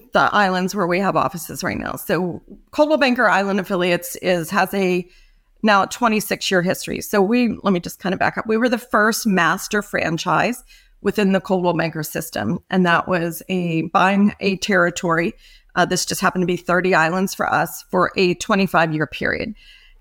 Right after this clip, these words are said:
And those, that twenty-five year period was up, uh, last June. So we are now on our second twenty-five year period. So of the islands, you, you mentioned that we're live. We have some other ones that are really important to us.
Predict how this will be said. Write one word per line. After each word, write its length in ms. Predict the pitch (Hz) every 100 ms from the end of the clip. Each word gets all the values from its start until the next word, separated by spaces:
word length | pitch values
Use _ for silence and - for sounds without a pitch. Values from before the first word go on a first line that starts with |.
| -
And 100 | 214
those, 240 | 220 220 - -
that 220 | 226 -
twenty-five 480 | - 240 240 202 202
year 100 | 190
period 340 | - 180 170
was 200 | 180 -
up, 180 | 165 165 - -
uh, 220 | 185 -
last 320 | 175 175 -
June. 380 | - 180 190 349
So 240 | - 202 185
we 220 | 190 190
are 100 | 185
now 220 | 190 180
on 180 | 180 175
our 120 | 175
second 580 | - - 196 - 190 - _
twenty-five 560 | - 185 180 175 170
year 160 | 165 160
period. 540 | 160 190 - - - - - - - - _ _
So 300 | - 226 214
of 280 | - 233 262
the 160 | 294 302
islands, 600 | 202 208 202 208 208 -
you, 140 | 208
you 180 | - 214
mentioned 400 | 208 190 - 202
that 120 | 185
we're 140 | - 196
live. 300 | 175 165 180
We 140 | 214
have 140 | 233 226
some 180 | 233 -
other 260 | 196 208
ones 480 | 190 180 175 180 170
that 260 | - 190 -
are 340 | 185 185 170 170
really 320 | 196 202 185
important 520 | 185 185 180 175 185
to 140 | - 196
us. 320 | 202 311